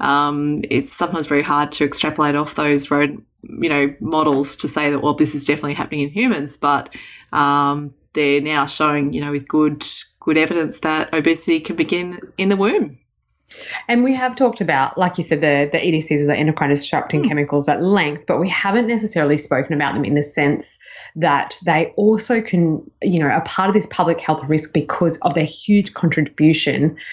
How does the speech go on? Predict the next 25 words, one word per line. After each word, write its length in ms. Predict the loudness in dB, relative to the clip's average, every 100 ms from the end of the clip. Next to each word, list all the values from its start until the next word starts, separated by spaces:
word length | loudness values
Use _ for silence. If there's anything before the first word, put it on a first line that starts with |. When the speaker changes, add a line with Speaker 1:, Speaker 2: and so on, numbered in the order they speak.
| -8
Speaker 2:
to 220 | 0 0
obesity 500 | 0 0 0 0 0
as 140 | 2 2
well. 340 | 2 2 -2 -10 -12 -4
And 100 | 0
Ash, 200 | 0 0
the 100 | 0
other 160 | 2 0
point 220 | -2 0
that 100 | -2
I 40 |
just 160 | -2 -2
wanna 140 | 0
make 260 | 0 0 -2
is 140 | 0
that 180 | 0 0 0
it 60 |
was 100 | 0
interesting 420 | 2 0 0 0
that 100 | 2
you 360 | 0 0 0 -2
used 360 | 0 2 2 2
the 100 | 2
word 260 | 2 2 -2
pandemic 760 | -2 0 2 2 0 -2 -6